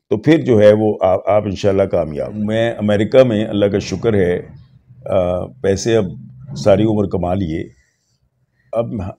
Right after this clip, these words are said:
मैं आया हूँ यहाँ पे और हम सब लोगों को आना चाहिए, I hope, कि इस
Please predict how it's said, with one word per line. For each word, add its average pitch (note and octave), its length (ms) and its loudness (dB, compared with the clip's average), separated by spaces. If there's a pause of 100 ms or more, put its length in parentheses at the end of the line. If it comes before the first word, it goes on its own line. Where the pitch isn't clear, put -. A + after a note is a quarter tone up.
(140)
मैं G#2 220 -2
आया G#2+ 240 2
हूँ G2+ 200 -4
यहाँ D#2 240 -6
पे G2+ 240 -8
और F#2 260 -6
हम F#2 240 -8
सब A2 280 -4
लोगों G2 280 -2
को G2 340 -6
आना G2+ 220 -4
चाहिए, F2+ 380 -6
I D#2+ 140 -6
hope, G2+ 280 -2 (840)
कि A2+ 400 -4 (640)
इस - 340 -6